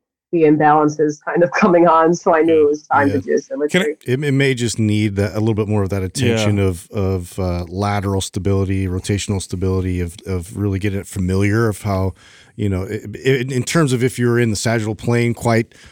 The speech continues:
Speaker 2: often, and then now all of a sudden you're introducing these other ranges of motion and not quite getting strong with that yet, like, it may need a little bit more attention in that direction.
Speaker 3: Yeah, and I, I, can I, I just wanna comment on a,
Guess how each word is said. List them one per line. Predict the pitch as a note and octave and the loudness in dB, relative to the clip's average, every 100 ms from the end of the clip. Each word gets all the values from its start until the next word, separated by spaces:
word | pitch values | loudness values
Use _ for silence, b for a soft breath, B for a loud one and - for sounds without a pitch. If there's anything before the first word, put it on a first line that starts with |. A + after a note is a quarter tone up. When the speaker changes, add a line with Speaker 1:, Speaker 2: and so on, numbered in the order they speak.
| b | b
Speaker 2:
often, | - A2 A#2+ B2 C3 B2+ | -6 -4 -2 0 0 0
and | G#2 | 0
then | G2+ G2 | 0 0
now | F#2+ | 0
all | G2+ | 0
of | G2+ | -2
a | |
sudden | - G#2 | 0 0
you're | G2 G2+ | 0 0
introducing | A2+ A2+ G#2 F#2 G#2+ - A#2 A2+ | -2 -2 -2 -2 -2 0 0 0
these | G2 | 0
other | G2 G2 | 0 0
ranges | G2+ G2 F#2+ | 0 0 -2
of | F#2 | -4
motion | F#2 G2+ - B2 B2+ | -2 -2 0 0 2
and | A2+ F2+ | 2 0
not | F#2+ G2 - | 0 -2 -6
quite | - A2 G#2 G#2+ A2+ | -16 -4 -2 -2 -2
getting | G2+ F#2+ | -4 -2
strong | - - G#2 G2+ A#2+ | -6 -4 -2 0 0
with | C3 | 0
that | C#3+ C#3+ | -2 -4
yet, | B2+ D3+ B2 | -2 -2 0
like, | G2 F#2 | -2 -2
it | G#2 | -2
may | G#2+ G#2 | 0 2
need | G2+ G2 | 0 0
a | F#2+ | -2
little | F2+ | -4
bit | F2 F2 | -6 -6
more | F2+ | -6
attention | E2+ - F2 E2 | -6 -8 -8 -8
in | E2 | -10
that | C#2+ | -12
direction. | D2 C#2+ A#2 | -16 -8 -6
Speaker 3:
Yeah, | A2 A2 | -4 -4
and | C#3+ | -4
I, | F3 F3+ F3+ | -4 -2 -4
I, | |
can | F3 G3+ B3+ | -2 -2 -2
I, | |
I | G3 | -2
just | A#3 | 0
wanna | A#3 F3 | 0 0
comment | - E3+ E3 D3+ | 0 0 0 0
on | C#3+ | -2
a, | B2+ | -2